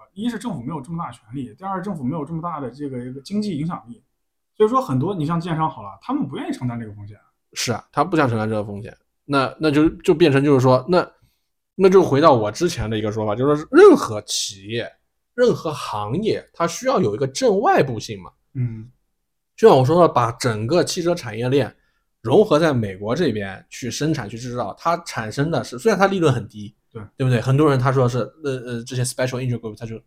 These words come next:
Speaker 2: 他不停地游说国会说，“啊，不要放回美国生产，放回美国生产我赚不到钱。”你这么搞是不对。但是美国政府他可以看到说，“不对啊，你放到美国生产的时候，是你，你汽车行业的利润低了，但是产生的这些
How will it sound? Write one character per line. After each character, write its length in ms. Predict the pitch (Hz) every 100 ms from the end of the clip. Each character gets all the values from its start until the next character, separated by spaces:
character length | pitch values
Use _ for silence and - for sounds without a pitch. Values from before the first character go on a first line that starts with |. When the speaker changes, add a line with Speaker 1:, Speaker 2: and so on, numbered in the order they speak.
| _
Speaker 2:
他 80 | 127
不 100 | 135
停 140 | 123
地 80 | 113
游 180 | 104 110
说 160 | 127
国 160 | 120 120
会 140 | 107
说 100 | 101
，“啊， 100 | - 139 -
不 100 | 135
要 180 | 196 147
放 260 | - 120
回 140 | 107 113
美 140 | 110
国 120 | 98
生 160 | 113 117
产， 160 | 110 104
放 140 | 143
回 60 | 135
美 80 |
国 80 | 123
生 80 | 139
产 80 | 120
我 60 |
赚 200 | 104 190
不 60 | 123
到 120 | 98
钱。” 140 | 90 - _ _ _ -
你 140 | 131
这 80 | 185
么 80 | 185
搞 160 | -
是 60 | 120
不 120 | 110
对。 220 | 160 -
但 80 | 196
是 100 | 196
美 200 | 151 113
国 100 | 131
政 160 | 175 196
府 100 | 123
他 140 | 139
可 60 | 135
以 40 |
看 140 | 131 139
到 80 |
说 140 | 113 127
，“不 120 | 151
对 120 | 254
啊， 120 | 262 - _ _ -
你 140 | 175
放 240 | 190 294 285
到 120 | 247
美 120 | 147
国 120 | 160
生 120 | 220
产 80 | 240 160
的 180 | 185
时 80 | 180
候， 100 | 180
是 240 | 131 - 285
你， 160 | 120
你 220 | 123 120
汽 220 | 120 - 277
车 160 | 214
行 200 | 190 110
业 120 | 175
的 80 | 135
利 100 | 165
润 220 | 151 120
低 160 | 120 147
了， 80 | 131
但 100 | 196
是 80 | 180
产 280 | - 117 110
生 140 | -
的 60 | 226
这 120 | 202
些 160 | 202